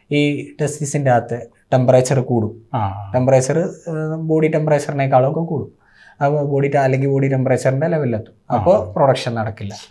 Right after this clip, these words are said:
Speaker 2: ഓ, ഓ,
Speaker 1: അപ്പോൾ
Speaker 2: ഓ.
Speaker 1: അങ്ങനെയുള്ള സിറ്റുവേഷനിലൊക്കെ അതൊക്കെ നമ്മൾ ചികിത്സിച്ചിട്ട് മാറ്റിയെടുക്കാവുന്നതാണ്,
Speaker 2: കറക്റ്റ് ചെയ്യാവുന്നതാണ്.
Speaker 1: കറക്റ്റ് ചെയ്യാവുന്ന, ആ, സിറ്റുവേഷൻസ് ആണ്.
Speaker 2: ആ, ആ, ആ.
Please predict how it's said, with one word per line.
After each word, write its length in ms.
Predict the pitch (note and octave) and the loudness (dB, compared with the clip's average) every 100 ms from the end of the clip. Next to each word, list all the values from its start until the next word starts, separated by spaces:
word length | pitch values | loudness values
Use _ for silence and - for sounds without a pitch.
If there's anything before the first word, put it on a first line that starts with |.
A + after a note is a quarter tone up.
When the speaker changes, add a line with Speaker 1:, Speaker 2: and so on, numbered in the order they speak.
| _ _ | _ _
Speaker 2:
ഓ, 40 | A#2 | -6
ഓ, 260 | G2 G2 | -6 -4
Speaker 1:
അപ്പോൾ 280 | A2 A2 D3+ | -4 2 2
Speaker 2:
ഓ. 40 | |
Speaker 1:
അങ്ങനെയുള്ള 500 | E3 D#3+ E3+ F#3+ F#3 | 2 -2 -2 -2 -2
സിറ്റുവേഷനിലൊക്കെ 880 | F3 D#3+ C3+ B2+ - A2+ G#2+ G#2 F#3 B3 _ _ _ _ _ _ _ | -2 -2 -2 -2 -2 -4 -4 -4 -8 -12 _ _ _ _ _ _ _
അതൊക്കെ 400 | G#3 F#3 F#3 F#3 | -4 0 0 2
നമ്മൾ 260 | F#3+ F3+ F#3 | -2 0 -2
ചികിത്സിച്ചിട്ട് 760 | F#3 F3 F3 F3+ E3 D3+ - - _ _ F#3+ | 0 0 0 0 0 -2 -4 -8 _ _ 2
മാറ്റിയെടുക്കാവുന്നതാണ്, 680 | E3+ F3+ E3 E3 E3+ D3 | 2 4 0 6 8 8
Speaker 2:
കറക്റ്റ് 160 | F#3 D#3+ | 8 8
ചെയ്യാവുന്നതാണ്. 300 | C#3+ B2+ D#3+ | 8 10 10
Speaker 1:
കറക്റ്റ് 180 | D3+ E3+ | 8 4
ചെയ്യാവുന്ന, 320 | E3+ E3 F3 | 6 6 4
ആ, 320 | G3 - G3 F3+ _ _ | -4 -8 -10 -10 _ _
സിറ്റുവേഷൻസ് 640 | - F3 E3+ E3+ D#3+ D#3 | -8 -2 0 0 -2 0
ആണ്. 200 | C#3+ A2+ | 0 0
Speaker 2:
ആ, 260 | F#2+ _ G#2+ | -4 _ -6
ആ, 340 | F#2 F#2+ F#2+ G2+ | -6 -10 -16 -16
ആ. 200 | F#2 | -18